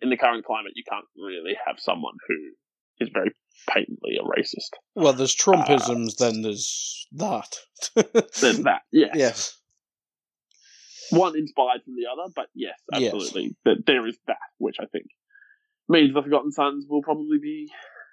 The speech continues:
Speaker 1: not in W W E in a year and a half
Speaker 2: Mm.
Speaker 1: time, in eighteen months'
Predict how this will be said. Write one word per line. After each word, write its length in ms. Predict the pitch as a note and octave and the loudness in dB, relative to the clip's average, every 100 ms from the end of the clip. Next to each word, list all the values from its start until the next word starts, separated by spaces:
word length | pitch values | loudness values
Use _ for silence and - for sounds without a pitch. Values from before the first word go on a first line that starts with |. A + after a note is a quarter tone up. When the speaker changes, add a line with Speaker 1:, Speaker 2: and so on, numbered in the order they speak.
| _ _ _ _ _ _ _ _ _ _ | _ _ _ _ _ _ _ _ _ _
Speaker 1:
not 260 | - C#3 G#2 | 0 2 4
in 80 | C#3 | 4
W 240 | C#3+ D3 | 4 4
W 140 | D3 E3 | 4 4
E 120 | B2 | 0
in 180 | A#2+ A2 _ _ _ _ _ _ _ _ _ _ - | -2 -12 _ _ _ _ _ _ _ _ _ _ -2
a 80 | C3 | 2
year 200 | B2+ A2 | 2 2
and 100 | A#2 | -2
a 20 | |
half 240 | A2+ A2 | -2 -2
Speaker 2:
Mm. 60 | G2 - | -4 -6
Speaker 1:
time, 220 | A#2+ C3+ | -2 2
in 80 | C3 | 2
eighteen 240 | A#2 A2+ | 2 -4
months' 200 | A2 | -6